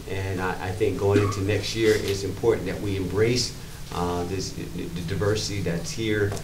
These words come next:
um, and all that we do. A lot of different companies do a lot of different things, and to my last comment is, my, it's my understanding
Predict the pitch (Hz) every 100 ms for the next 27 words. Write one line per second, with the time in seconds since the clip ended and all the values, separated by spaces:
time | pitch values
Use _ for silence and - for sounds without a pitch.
0 | - - 85 87 87 87 82 85 104 107
1 | 92 90 90 107 101 98 107 107 104 110
2 | - 107 101 98 101 92 101 101 104 104
3 | 101 98 98 101 90 87 - - - -
4 | 139 117 101 113 131 135 - 120 120 135
5 | 95 - 101 98 - 95 - - 104 110
6 | 104 98 98 104 104 101